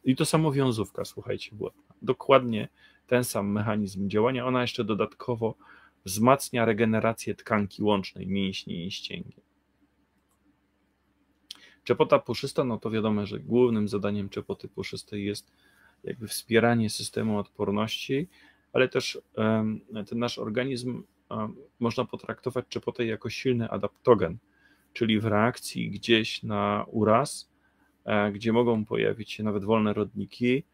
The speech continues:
e, gdzie mamy, e, reakcję zapalną, a reakcja zapalną jest częścią reakcji odpornościowej, czepota puszysta stabilizuje to, tą sytuację, czyli jakby zmniejsza to narażenie na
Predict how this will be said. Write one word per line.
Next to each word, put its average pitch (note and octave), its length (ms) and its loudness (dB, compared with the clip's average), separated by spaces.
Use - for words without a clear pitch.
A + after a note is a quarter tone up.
e, G#2+ 280 0
gdzie G2+ 260 -4
mamy, A2 300 2
e, G#2 360 0
reakcję A#2 580 2
zapalną, A2+ 760 2
a A2 80 -6
reakcja A#2+ 380 -2
zapalną A#2 480 0
jest A2 240 -6
częścią B2+ 440 -4
reakcji G#2+ 360 -8
odpornościowej, G#2+ 880 -2
czepota B2 360 -2
puszysta - 480 -6
stabilizuje A#2 840 2
to, - 260 -16
tą G2 340 2
sytuację, - 560 -4
czyli G2+ 320 -4
jakby G#2 240 -4
zmniejsza A#2 760 2
to G2+ 460 4
narażenie G#2 800 2
na G2 500 0